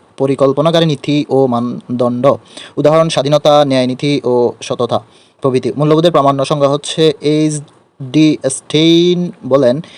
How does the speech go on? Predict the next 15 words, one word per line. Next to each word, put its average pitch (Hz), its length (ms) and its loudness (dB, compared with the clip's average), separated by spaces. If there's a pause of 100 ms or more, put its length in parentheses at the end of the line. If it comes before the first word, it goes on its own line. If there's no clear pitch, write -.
(240)
"জনসাধারণ 160 500 0
যার 143 200 4
সম্বন্ধে 156 560 0
আগ্রহী, 127 420 -2 (260)
যা 135 380 2
তারা 131 280 4
কামনা 127 340 0
করে 139 200 -4
থাকে, 147 460 -2 (360)
তাকে 135 260 2
অব-, 123 180 0 (180)
অত্যাবশ্যকীয় 139 600 0
বলে 156 140 4
মনে 131 180 0
করে, 131 280 0